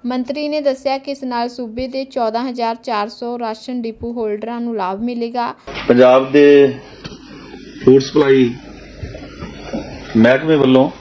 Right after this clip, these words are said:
Speaker 2: ਅ, ਇੱਕ ਬੜੀ ਸ਼ਾਨਦਾਰ, ਅ, ਜਿਹੜੀ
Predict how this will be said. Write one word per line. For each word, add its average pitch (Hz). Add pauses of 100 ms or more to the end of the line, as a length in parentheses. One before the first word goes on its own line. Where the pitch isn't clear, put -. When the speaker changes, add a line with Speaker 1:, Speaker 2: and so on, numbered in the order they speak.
(1300)
Speaker 2:
ਅ, -
ਇੱਕ 143 (840)
ਬੜੀ -
ਸ਼ਾਨਦਾਰ, 143 (360)
ਅ, 113
ਜਿਹੜੀ 127